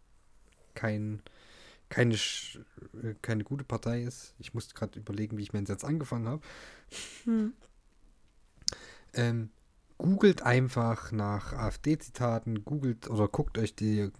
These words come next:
Speaker 1: den Korrektivbeitrag an, hört ihn euch an, was auch immer. Es gibt wirklich
Speaker 2: Ja.
Speaker 1: keinen Grund, dieser Partei irgendwas zu glauben, sie zu feiern oder sonst wie toll zu finden.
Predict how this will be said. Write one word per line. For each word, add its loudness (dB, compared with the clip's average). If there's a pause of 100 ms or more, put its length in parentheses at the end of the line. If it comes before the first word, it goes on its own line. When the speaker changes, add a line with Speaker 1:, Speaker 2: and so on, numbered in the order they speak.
Speaker 1:
den 0
Korrektivbeitrag -2
an, -6 (560)
hört 2
ihn 0
euch -2
an, -4
was -2
auch -8
immer. -6 (180)
Es -10
gibt -12
wirklich 0
Speaker 2:
Ja. -10
Speaker 1:
keinen 6
Grund, 2 (200)
dieser 0
Partei 0 (120)
irgendwas 2
zu -4
glauben, 2
sie -8
zu -12
feiern 2 (420)
oder 0
sonst 2
wie -10
toll -6
zu -14
finden. -12